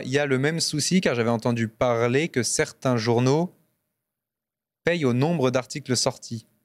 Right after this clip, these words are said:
et s'en fichent sur la qualité. C'est comme tout. En fait, le journalisme est comme toutes les entreprises, comme toutes les industries.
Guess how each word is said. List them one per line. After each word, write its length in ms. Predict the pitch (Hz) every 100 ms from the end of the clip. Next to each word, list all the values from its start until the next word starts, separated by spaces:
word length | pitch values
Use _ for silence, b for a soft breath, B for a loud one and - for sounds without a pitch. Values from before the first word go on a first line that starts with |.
| _ -
et 60 | 117
s'en 180 | 131
fichent 220 | 117 160 -
sur 120 | 139
la 120 | 123
qualité. 420 | 127 110 107 104 B B B B B -
C'est 120 | 120
comme 140 | 143
tout. 200 | 131 147
En 80 | 139
fait, 180 | 160 160
le 80 | 127
journalisme 400 | 131 131 160 131
est 120 | 110 _ _ _ -
comme 160 | 127
toutes 180 | 117 170
les 140 | 139
entreprises, 720 | 131 120 127 - 127 127 120 110
comme 140 | 113
toutes 100 | -
les 100 | 135
industries. 440 | 120 107 120 123